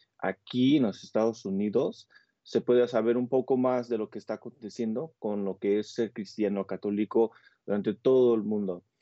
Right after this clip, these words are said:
Y la manera que yo, yo me puse a, eh, o me, me involucré fue porque la presidenta es, ah, una amiga personal. Este, ella se llama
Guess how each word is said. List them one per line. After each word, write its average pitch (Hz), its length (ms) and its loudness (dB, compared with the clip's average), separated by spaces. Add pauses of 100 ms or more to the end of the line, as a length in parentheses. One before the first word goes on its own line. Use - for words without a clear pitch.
(400)
Y 123 220 2
la 120 120 2
manera 123 360 2
que 123 160 -2
yo, 127 340 2 (280)
yo 123 480 0
me 120 220 -4 (200)
puse 143 280 -4
a, 113 260 2
eh, 98 220 -2 (140)
o 95 260 -6 (280)
me, 110 280 -4 (120)
me 110 120 -2
involucré 110 800 2 (320)
fue 127 120 2
porque 120 300 2
la 110 180 2
presidenta 117 520 -4
es, 123 340 -4
ah, 107 240 -2 (400)
una 151 200 -4
amiga 131 340 2
personal. 110 580 -2 (380)
Este, 113 320 0
ella 120 160 2
se 120 100 -4
llama 117 240 -2